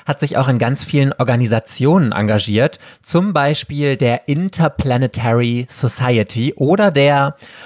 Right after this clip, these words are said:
Homosexual Law Reform Society. Die haben sich dafür eingesetzt, dass Homosexualität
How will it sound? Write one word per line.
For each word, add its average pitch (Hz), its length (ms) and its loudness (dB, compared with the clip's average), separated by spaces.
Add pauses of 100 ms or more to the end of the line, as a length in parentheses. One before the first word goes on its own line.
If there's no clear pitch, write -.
(200)
Homosexual 151 1160 0
Law 123 380 2
Reform 107 600 0
Society. 104 840 -2 (340)
Die 131 60 0
haben 127 80 0
sich 127 140 -2
dafür 143 300 -2
eingesetzt, 127 560 0
dass - 200 -4
Homosexualität 127 1200 -2